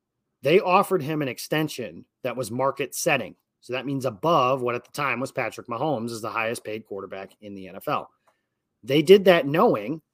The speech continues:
they had to pay Jaire Alexander and Elgton Jenkins and other guys, Rashawn Gary, maybe Darnell Savage, you know, just other players. They knew all that. So they have a plan.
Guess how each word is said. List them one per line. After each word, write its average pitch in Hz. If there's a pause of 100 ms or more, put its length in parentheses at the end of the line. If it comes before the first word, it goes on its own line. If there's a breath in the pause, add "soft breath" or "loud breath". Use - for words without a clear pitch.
(640)
they 131
had 151
to 160
pay 185
Jaire 117
Alexander 92
and 123
Elgton 117
Jenkins 98 (720)
and 123
other 139
guys, 90
Rashawn 135
Gary, 110 (560)
maybe 123
Darnell 127
Savage, 113
you 117
know, 95
just 123
other 180
players. 104
They 135
knew 220
all 131
that. 90 (2250)
So -
they 190
have 220
a 160
plan. 151